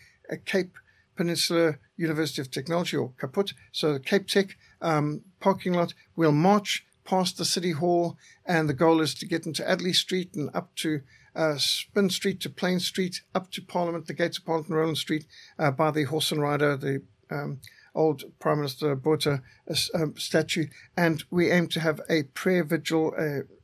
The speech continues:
a, a repentance at the gates, lay wreaths, flowers, coffins, crosses, and we'll have a service of,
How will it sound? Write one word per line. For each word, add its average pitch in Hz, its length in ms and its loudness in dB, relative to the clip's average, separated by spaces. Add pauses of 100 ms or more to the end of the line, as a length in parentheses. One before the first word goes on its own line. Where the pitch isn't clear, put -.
a, 135 280 -4 (180)
a 139 220 -8
repentance 175 680 -2 (160)
at 180 160 0
the 156 80 -8
gates, 160 280 2 (280)
lay 170 240 6
wreaths, 151 540 0 (480)
flowers, 156 500 -2
coffins, 151 480 -4
crosses, 147 480 -4 (340)
and 165 220 0
we'll 156 160 0
have 156 340 -2
a 151 200 0
service 180 500 2
of, 156 340 -4